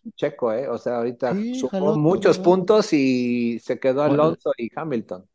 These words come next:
Speaker 3: lo que habíamos dicho, lo que habías comentado la semana pasada, Blue, se encerraron Verstappen y Checo en un, en una habitación los dos juntos. A ver, papá, ahora sí, a calzón quitado, ¿cómo va a estar el asunto?
Speaker 2: Sí,
Speaker 3: Y lo
Speaker 2: o sea,
Speaker 3: platicaron.
Speaker 2: así, o sea, Verstappen es inalcanzable.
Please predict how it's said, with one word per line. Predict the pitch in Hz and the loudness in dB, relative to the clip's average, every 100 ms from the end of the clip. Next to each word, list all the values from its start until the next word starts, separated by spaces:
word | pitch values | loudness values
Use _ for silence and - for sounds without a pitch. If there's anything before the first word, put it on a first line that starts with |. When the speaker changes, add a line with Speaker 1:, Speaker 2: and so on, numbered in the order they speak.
| _ - | _ -2
Speaker 3:
lo | 131 135 | 2 2
que | - | 0
habíamos | 113 123 151 160 135 | 2 2 2 0 0
dicho, | 131 156 208 | -2 0 -2
lo | 151 110 | -2 -2
que | 107 | 0
habías | 123 123 | 0 -2
comentado | 147 135 110 - 127 127 | -4 -4 -4 0 2 2
la | 110 101 | 2 -2
semana | 98 104 110 113 | -4 -4 -4 -4
pasada, | - - 127 143 | -8 -6 -4 -4
Blue, | 113 117 170 165 | -4 -4 -4 -6
se | - - 120 | -12 -6 -2
encerraron | 107 - 92 95 107 143 147 | -2 0 -2 0 0 0 -2
Verstappen | 98 - 113 156 147 | -4 -2 -4 -4 -6
y | 127 | -6
Checo | - 120 143 | -4 -4 -4
en | 135 | -2
un, | 123 113 | -2 0
en | 104 107 | 0 -2
una | 127 | -2
habitación | 139 139 104 - 120 139 | -2 -4 -6 -6 -6 -2
los | 131 107 | -4 -2
dos | 135 - | -4 -4
juntos. | 131 151 151 | -4 -4 -4
A | 127 | -2
ver, | 131 135 | 0 -2
papá, | - - 95 - | -8 -6 -6 -4
ahora | 139 147 | -4 -4
sí, | - 92 | -4 -6
a | 95 | -2
calzón | 120 123 156 160 | -2 0 -2 -2
quitado, | 151 - 90 76 _ - | -6 -4 -8 -8 _ -6
¿cómo | 151 165 165 | 0 2 2
va | |
a | |
estar | 156 - 151 | 2 2 2
el | |
asunto? | 139 - - - _ | 2 -2 -18 -20 _
Speaker 2:
Sí, | - | -2
Speaker 3:
Y | 113 | 2
lo | 165 | 2
Speaker 2:
o | |
sea, | - 104 | 2 0
Speaker 3:
platicaron. | 104 - 110 127 165 233 165 | -2 -2 0 2 0 -2 -2
Speaker 2:
así, | 117 175 | -2 -2
o | 160 113 | -2 -2
sea, | 113 95 | -2 0
Verstappen | 104 113 117 175 180 165 | 2 0 2 0 0 -2
es | 170 | -4
inalcanzable. | 165 156 113 98 107 101 80 71 | -4 -4 -4 -6 -4 -4 -6 -14